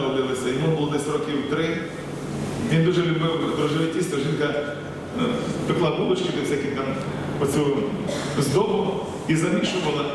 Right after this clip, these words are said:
і те тісто піднімається, а він любив відщепнути серед тіста їсти. І вона казала: "Валера,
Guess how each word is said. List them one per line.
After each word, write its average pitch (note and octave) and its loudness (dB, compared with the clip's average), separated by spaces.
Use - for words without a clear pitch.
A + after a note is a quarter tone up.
і D#3+ -4
те E3+ 0
тісто F3+ 2
піднімається, E3 0
а D3+ 0
він F3+ 2
любив F3 2
відщепнути F3+ 0
серед E3 0
тіста E3+ 0
їсти. D#3 0
І - 2
вона F3 2
казала: D#3+ 0
"Валера, D#3 0